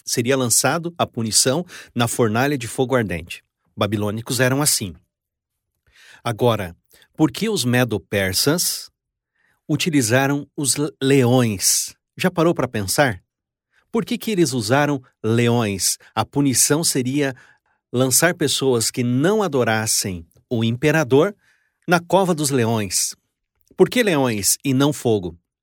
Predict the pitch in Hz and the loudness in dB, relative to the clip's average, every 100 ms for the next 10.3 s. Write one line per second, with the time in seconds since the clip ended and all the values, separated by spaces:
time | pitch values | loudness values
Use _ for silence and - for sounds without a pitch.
0 | _ - 117 151 135 120 143 156 - 139 | _ -4 2 2 2 2 2 0 -2 -2
1 | 120 113 113 127 131 143 113 113 113 107 | 0 2 2 0 -2 -4 -2 0 2 2
2 | 120 107 92 - - _ - - 104 117 | 0 -2 -2 -4 -4 _ -4 -4 -2 -2
3 | - 151 - 135 123 117 147 135 117 117 | 0 -2 0 0 0 -2 -6 -4 0 0
4 | 104 - 120 117 131 151 104 87 - - | -2 -4 0 2 2 2 -2 -8 -14 -10
5 | - 107 127 113 117 110 - _ 113 98 | -4 -2 -2 -2 -4 -6 -8 _ -4 -2
6 | 135 - 123 101 131 175 180 147 107 117 | 0 0 -2 -2 2 2 2 -2 -2 -4
7 | 101 113 165 131 - 87 - - - - | -2 0 0 -2 -8 -8 -8 -8 -20 -4
8 | 123 - 127 110 117 135 139 - 131 117 | -4 0 0 2 0 0 -2 0 2 2
9 | 110 110 156 160 - - 196 220 - 180 | 2 0 0 2 2 2 2 0 -4 -4
10 | - 151 165 | -2 -2 -2